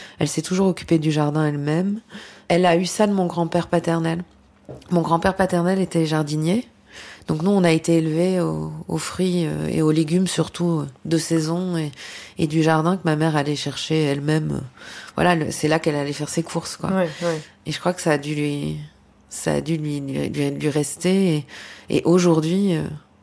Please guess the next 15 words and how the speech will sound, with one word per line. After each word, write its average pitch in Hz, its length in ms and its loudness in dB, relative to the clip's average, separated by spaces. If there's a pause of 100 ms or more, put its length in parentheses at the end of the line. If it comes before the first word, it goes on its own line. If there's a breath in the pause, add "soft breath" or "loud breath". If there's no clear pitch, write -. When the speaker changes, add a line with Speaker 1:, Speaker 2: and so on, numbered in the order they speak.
(520 loud breath)
Speaker 1:
son - 180 -6
jardin, 147 360 0
c'est 175 160 -4
vraiment, 151 500 0
euh, 147 40 -4 (440 loud breath)
c'est - 120 -2
vraiment 147 220 0
sacré. 160 560 -4
Speaker 2:
Son - 240 -10
plaisir. 151 560 -4
Speaker 1:
Ouais, 160 160 4
Speaker 2:
Ouais, 156 60 0
Speaker 1:
ouais, 135 120 -2 (220)
Speaker 2:
ouais, 156 60 0
Speaker 1:
ouais, 139 260 -4